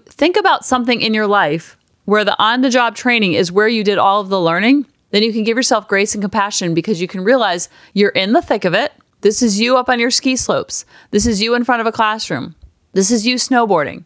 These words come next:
This is you learning how to ride a bike. It's supposed to be hard 'cause you've never done it before. David and I, it took us almost six years. We were married in two thousand one, and we had Lily in two thousand eight. So we had all that time to read.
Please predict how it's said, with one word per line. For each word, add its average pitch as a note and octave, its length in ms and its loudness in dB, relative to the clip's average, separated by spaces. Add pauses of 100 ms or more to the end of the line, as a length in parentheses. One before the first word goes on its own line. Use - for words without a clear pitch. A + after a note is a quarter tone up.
(320)
This A3 220 2
is A#3 120 2
you B3+ 100 2
learning A#3+ 260 0
how B3+ 100 2
to A3+ 100 0
ride A3+ 200 0
a A3 40 -4
bike. G3+ 440 -4 (400)
It's - 140 0
supposed B3+ 380 0
to D4 60 2
be B3 120 2
hard G#3+ 220 0
'cause G#3 160 -4
you've G3 100 -4
never G3+ 200 -2
done G3+ 220 -2
it A3 80 -4
before. D#3+ 520 -2 (160)
David F4+ 240 2
and G4+ 80 0
I, C#4+ 180 2
it A#3+ 100 -2
took D#4 160 -2
us A#3+ 180 2
almost A3 320 0
six - 260 -4
years. G#3 540 0
We A#3 100 -2
were A3 200 -2 (220)
married C4+ 380 0
in A3 120 0
two B3+ 180 -2
thousand G#3+ 540 -2 (200)
one, F#3 540 0 (380)
and G#3+ 120 0
we C4 80 4
had C4 140 2
Lily C4 280 2
in G3 80 0
two B3+ 160 -2
thousand G#3 340 0
eight. G#3 220 0
So A#3 120 -2
we E4 80 2
had F#4+ 200 2
all D4 300 2
that D#4+ 180 -2
time C4 420 -2
to G3 140 -6
read. B3+ 520 0